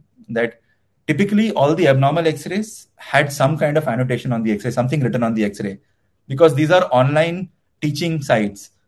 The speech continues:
So somebody has written that this place is abnormal, this is why it's abnormal, right? And the normal X-rays did not have any such annotation. So they had basically no text on it. The algorithm was purely looking at whether the X-ray had text on it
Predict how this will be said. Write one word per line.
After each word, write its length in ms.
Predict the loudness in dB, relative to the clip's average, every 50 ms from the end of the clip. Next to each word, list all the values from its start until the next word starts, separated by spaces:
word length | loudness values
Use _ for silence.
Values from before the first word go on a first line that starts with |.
| _ _
So 240 | _ -8 -6 -6 -6
somebody 400 | -2 -2 -2 0 2 2 2 2
has 140 | 2 2 0
written 240 | -2 -2 -2 0 0
that 140 | 0 0 0
this 140 | -2 -4 -4
place 180 | -4 -2 -2
is 100 | 0 0
abnormal, 480 | 0 0 2 0 0 0 2 0 0 0
this 140 | -2 -4 -4
is 80 | -2
why 100 | -2 0
it's 160 | 0 0 -2 -4
abnormal, 300 | -4 -2 -2 -2 -4 -4 -8 _ _ _
right? 120 | -12 -12 -12 _ _ _ _ _ _ _ -6
And 100 | -4 -2
the 40 | 0
normal 300 | 2 2 2 2 2 0
X-rays 320 | 0 -2 -2 -4 -4 -4
did 120 | -2 0 0
not 140 | 0 2 2
have 120 | 0 0
any 160 | 0 0 0
such 180 | 0 -2 -2 -2
annotation. 540 | -2 -2 -2 -4 -6 -8 -10 -12 -16 -20 -20 _ _
So 80 | -14 -6
they 120 | -4 0
had 220 | 2 2 2 2 0
basically 280 | -4 -6 -6 -4 -4
no 180 | -2 -2 -2 -2
text 260 | -2 -4 -6 -6 -6
on 140 | -8 -8 -8
it. 60 | -12 _ _ _ _ _ _ _ _ _ _ _ 0
The 80 | 2
algorithm 460 | 4 4 6 6 4 2 2 2 0 0
was 120 | 0 -2
purely 400 | -6 -4 -2 0 0 0 0 0
looking 300 | 0 -2 -2 -2 -4 -4
at 100 | -2 2
whether 220 | 2 2 2 2
the 160 | -2 -2 -2 -4
X-ray 300 | -4 -4 -4 -4 -2 -2
had 200 | -2 -2 -2 -2
text 240 | -2 -2 -2 0 0
on 140 | -2 0 0
it 180 | -4 -6 -8